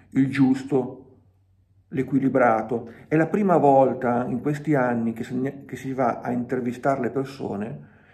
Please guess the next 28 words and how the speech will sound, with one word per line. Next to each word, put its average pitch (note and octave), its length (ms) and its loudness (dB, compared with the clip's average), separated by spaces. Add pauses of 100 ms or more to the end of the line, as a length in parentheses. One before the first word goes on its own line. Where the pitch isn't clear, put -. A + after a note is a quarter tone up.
ed B2+ 160 -2
è C3 60 4
venuto C#3 260 0
fuori A#2+ 340 -2
che C3+ 120 -6
la B2+ 100 0
gente, A#2 320 -4
l'obiettivo C3 380 -2
della A#2+ 180 -2
gente G#2 400 -4
non A#2 300 -2
è A#2 200 0
guadagnare A2 920 -2
di A#2+ 160 -4
più, F2+ 280 -8 (500)
ma C3 280 2
è C3 80 4
vivere A#2+ 560 0
meglio. - 440 -12 (1900)
È - 100 -6
un C3+ 120 -2
passaggio C#3 460 -4
importante, B2 840 -8
non A#2+ 160 -8
è C3+ 140 -4
guadagnare A2+ 640 -2
di G#2+ 140 -6
più, A2+ 320 -4